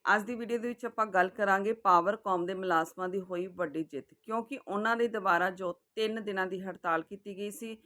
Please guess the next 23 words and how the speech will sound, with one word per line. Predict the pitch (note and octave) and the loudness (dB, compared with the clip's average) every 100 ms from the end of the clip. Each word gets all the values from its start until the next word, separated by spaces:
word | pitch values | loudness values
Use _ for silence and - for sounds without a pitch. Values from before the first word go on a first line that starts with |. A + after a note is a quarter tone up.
| _ _ - | _ _ -4
ਉਸ | A#3+ B3 | -4 2
ਤੋਂ | C#4+ | 4
ਬਾਅਦ | A#3 G3 G3 G3+ | 6 8 8 6
ਬਿਜਲੀ | G3 G#3 G3 A#3 | -6 -8 -4 -2
ਮੰਤਰੀ | A3 F#3 G3 | -2 -2 -4
ਹਰਭਜਨ | G#3+ G3 - G3 F3+ F3 | -4 -6 -4 -4 -4 -6
ਸਿੰਘ | G3 G3 | -8 -10
ਈ | F3 F3+ | -8 -6
ਟੀ | F3+ G3+ | -6 -6
ਓ | |
ਦੁਆਰਾ | G3 F3+ E3+ F3+ | -4 -2 0 -2
ਉਹਨਾਂ | E3 F#3 G3 | -4 -4 -6
ਦੀਆਂ | F3+ F#3+ | -6 -6
ਮੰਗਾਂ | F3+ E3 D#3+ G3 | -4 -4 -4 -4
ਮੰਨਣ | F#3+ E3+ F3 E3+ | -4 -2 -4 -4
ਦੇ | F3 | -6
ਲਈ | E3 E3 | -6 -6
ਜਿਹੜਾ | F3 F#3 | -6 -6
ਕਿ | F#3 F3+ | -8 -14
ਬਿਆਨ | D3+ D#3 D#3 F3 | -6 -2 -2 -4
ਸਾਹਮਣੇ | - E3+ F3 F3+ | -6 -8 -6 -2
ਆਇਆ | E3+ E3+ | -2 -2
ਹੈ। | F3+ | -4